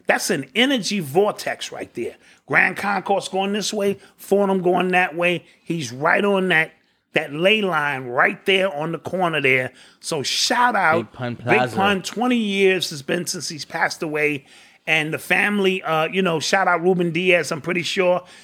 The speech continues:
Speaker 1: he was behind it. And the family, uh, Missus Rios and everybody got behind him. Well deserved so that his name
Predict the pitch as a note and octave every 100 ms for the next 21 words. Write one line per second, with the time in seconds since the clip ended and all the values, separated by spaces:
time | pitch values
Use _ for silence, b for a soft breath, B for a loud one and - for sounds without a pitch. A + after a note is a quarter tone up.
0 | B E3+ F#3 D3+ D#3+ D3+ F3 F3+ E3+ D#3
1 | B2+ - E3+ F3 F3+ F3 E3+ - b b
2 | D3 C3+ D#3 D3+ C3+ D3 F3+ F3 F3+ E3
3 | F3 F3 E3+ D3+ D#3+ D3+ D3+ C#3+ C#3 D3+
4 | D#3+ D3 C3 b b - A#2+ D3+ G3 G3+
5 | F3 D3+ C3 E3 D#3+ - D#3 C#3+ D3 C3
6 | D3 F#3 G3+ F3 D3+ C3